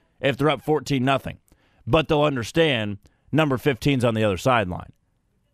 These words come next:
And he can overcome just about any deficit in the N F L. Twenty-four nothing, he can do it in one quarter.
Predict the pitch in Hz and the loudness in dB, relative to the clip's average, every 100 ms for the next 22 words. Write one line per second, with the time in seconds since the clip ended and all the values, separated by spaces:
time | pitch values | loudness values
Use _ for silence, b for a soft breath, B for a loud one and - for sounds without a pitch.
0 | _ _ _ 120 127 156 139 135 123 113 | _ _ _ 0 2 2 2 0 0 0
1 | 127 113 127 120 123 113 _ - 160 147 | 0 0 -4 0 0 0 _ -2 -2 0
2 | 127 135 113 - 107 - _ _ _ _ | 0 0 -2 -2 -4 -4 _ _ _ _
3 | _ _ _ _ _ 127 120 120 113 - | _ _ _ _ _ -2 0 0 0 0
4 | 110 - _ _ _ _ _ - 151 151 | -2 -2 _ _ _ _ _ 0 2 2
5 | 151 151 147 147 175 175 - _ _ _ | 0 0 0 0 -2 -4 -10 _ _ _
6 | _ _ 127 110 101 123 117 117 113 - | _ _ 0 2 2 2 2 0 -2 -2
7 | 104 90 98 | -2 -2 -6